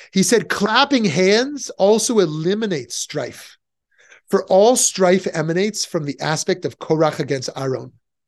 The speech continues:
they being the aspect of left and right." Thus, by clapping, the left is encompassed within the right,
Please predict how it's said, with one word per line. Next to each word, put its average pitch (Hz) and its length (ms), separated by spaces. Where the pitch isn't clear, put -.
they 180 360
being 190 320
the 156 160
aspect 170 400
of 123 100
left 143 500
and 120 260
right." 120 420
Thus, 214 360
by 175 220
clapping, 196 680
the 170 100
left 180 480
is 208 100
encompassed 180 680
within 196 480
the 180 80
right, 151 600